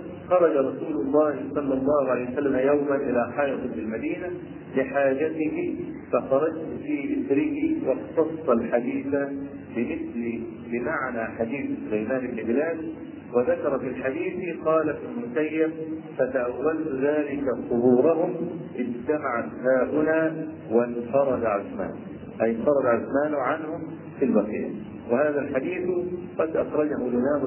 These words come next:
البخاري في كتاب الفتن من صحيحه، قال: "حدثنا سعيد بن أبي مريم،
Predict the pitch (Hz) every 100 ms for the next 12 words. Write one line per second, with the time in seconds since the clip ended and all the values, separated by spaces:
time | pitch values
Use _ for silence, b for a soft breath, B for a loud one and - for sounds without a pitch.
0 | 113 113 117 143 - - 120 - 135 127
1 | 123 175 170 170 - 175 - - - 127
2 | 123 120 123 - 185 185 185 170 185 165
3 | 156 151 - 135 - 151 147 139 127 107
4 | 120 139 151 - - - - 147 151 131
5 | 113 117 120 160 170 175